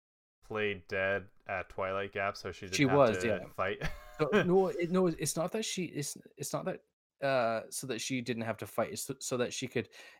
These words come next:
Speaker 2: disappear and actually follow her lineage because she found out who she was.
Speaker 1: Oh, okay.
Speaker 2: Yeah.
Speaker 1: That's
Speaker 2: Anna,
Speaker 1: okay.
Speaker 2: Anna, Anna that we know her is technically, so <sighs> Jinju, her ghost, rezzed Anastasia Bray.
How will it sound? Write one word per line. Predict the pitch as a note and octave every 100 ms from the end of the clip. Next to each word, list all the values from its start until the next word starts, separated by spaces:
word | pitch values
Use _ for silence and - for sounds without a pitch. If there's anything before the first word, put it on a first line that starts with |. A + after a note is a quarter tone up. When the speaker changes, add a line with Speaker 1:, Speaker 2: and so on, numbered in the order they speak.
| -
Speaker 2:
disappear | A2 C3+ D#3 - B2 A2+ A2 A2+
and | A2+
actually | G#2+ A2 - A2+
follow | - - - G#2+ G#2+ G2+ G#2 G#2 G#2+ - A#2+
her | G#2+ G2+ G2+
lineage | G2 F#2+ G2+ G#2 G#2 -
because | A2 A2+
she | A#2+
found | - C3+ C#3+ A#2+
out | G2+
who | G#2+
she | - F2+
was. | - - - - -
Speaker 1:
Oh, | A2 F#2+ F2+ F2
okay. | - D#2 - _ _ -
Speaker 2:
Yeah. | G#2 -
Speaker 1:
That's | C#3 - -
Speaker 2:
Anna, | B2+ C3+ E3+
Speaker 1:
okay. | - -
Speaker 2:
Anna, | B2+ D3+ B2
Anna | C#3 F#3
that | F#3 E3
we | B2+
know | A#2+ A#2+
her | A2 G#2+
is | A2 G#2+ - - _ _ -
technically, | - B2+ - C3+ - -
so | - - B2+ _ _ - - - _
<sighs> | _ _ - - - - A#2+
Jinju, | - C#3 D#3+ G2+ F#2
her | A2+
ghost, | G#2+ F#2+ F#2 - -
rezzed | G#2+ G#2+ G#2 G2+ - -
Anastasia | G#2+ A2+ G#2+ - G#2 G2
Bray. | F2 G2+ F#2 -